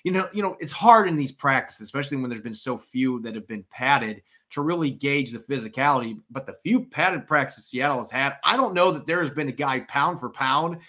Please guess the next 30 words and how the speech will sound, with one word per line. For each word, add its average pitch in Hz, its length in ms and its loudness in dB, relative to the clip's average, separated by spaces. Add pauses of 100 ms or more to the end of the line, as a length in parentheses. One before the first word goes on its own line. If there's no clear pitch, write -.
(300)
that 143 180 0
has 139 220 -4
pushed - 500 -2
the 127 240 -6
boundary 120 680 0
in 110 100 -12
terms 147 300 -2
of 117 100 -4
what 147 240 -2
they're 147 160 0
allowed 127 280 0
to 113 60 -10
do 135 160 -2
in 127 80 -4
training 147 320 -2
<laughs> - 0 -
camp 185 300 0
practices 175 540 -2 (240)
more 185 260 4
than 170 140 0
what 151 180 0
D 151 160 -2
J 135 160 -2
Dallas 123 460 -2
has 92 320 -10 (240)
with 135 180 0
his 131 180 -4
hard-nosed 143 680 -2
running, 127 460 -6
his 113 200 -14